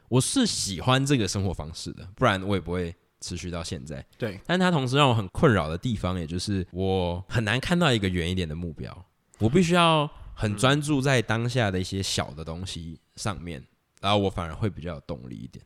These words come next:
Speaker 2: 嗯哼，嗯哼，嗯哼。
Speaker 1: 对啊，那我要怎么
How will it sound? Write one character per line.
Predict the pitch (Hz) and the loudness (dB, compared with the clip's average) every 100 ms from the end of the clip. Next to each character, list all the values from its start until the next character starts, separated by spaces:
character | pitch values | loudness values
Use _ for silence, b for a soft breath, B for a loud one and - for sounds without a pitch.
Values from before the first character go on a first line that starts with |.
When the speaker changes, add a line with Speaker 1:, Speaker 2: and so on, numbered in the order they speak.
| - | 0
Speaker 2:
嗯 | 139 | 2
哼， | 143 196 | 2 -2
嗯 | 135 123 | -2 -4
哼， | 139 131 | -4 -8
嗯 | 117 | -10
哼。 | 110 113 - | -8 -10 -4
Speaker 1:
对 | 90 | -4
啊， | 69 55 82 - - | -4 -6 -14 -18 -4
那 | 113 | 2
我 | 104 101 | 4 4
要 | |
怎 | 110 | 2
么 | 92 82 69 | -2 -4 -6